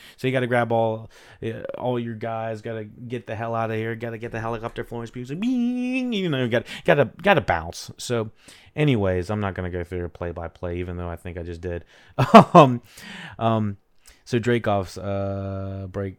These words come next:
break Shashkakov out of, to learn Dreykov's location. And I feel like David Harbour's character is completely clueless to realizing how big of an asshole he is in this.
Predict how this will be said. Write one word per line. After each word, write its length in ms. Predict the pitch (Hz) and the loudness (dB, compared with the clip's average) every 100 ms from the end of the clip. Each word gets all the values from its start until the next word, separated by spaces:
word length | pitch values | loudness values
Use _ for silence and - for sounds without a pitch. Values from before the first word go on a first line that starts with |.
| _ - | _ -18
break 340 | 95 110 107 | -4 -2 -2
Shashkakov 680 | - 101 101 101 - 95 90 | -2 -2 -2 -6 -4 -4 -4
out 140 | 92 90 | -4 -4
of, 680 | 87 85 85 92 95 95 90 | -4 -8 -12 -14 -14 -12 -10
to 100 | 90 | -8
learn 220 | 92 87 | -8 -6
Dreykov's 400 | 90 82 82 - | -8 -8 -12 -12
location. 400 | 85 85 - 87 - - | -10 -10 -8 -12 -14 -2
And 100 | - | 2
I 80 | 240 | 2
feel 160 | - 320 | 4 2
like 140 | 208 | 4
David 260 | 208 214 208 | 2 2 -2
Harbour's 400 | - 160 147 - | -2 -2 -2 -2
character 560 | 131 131 123 107 95 - - _ - | 0 0 0 -2 -4 -6 -20 _ -2
is 160 | 120 - | -2 -2
completely 600 | 120 - - 226 165 131 | -6 -4 0 2 2 2
clueless 520 | - 117 107 104 - | 4 4 4 0 -2
to 300 | 101 95 98 | -2 -2 -2
realizing 540 | 104 110 101 101 95 90 | -4 -2 0 0 -2 -6
how 220 | 110 107 | -2 -2
big 240 | 95 92 | 0 -2
of 120 | 95 | -2
an 80 | 90 | -2
asshole 420 | 87 87 - 82 | -2 -2 -4 -4
he 100 | 82 | -4
is 140 | 80 82 | -6 -8
in 100 | 82 | -8
this. 220 | 82 | -10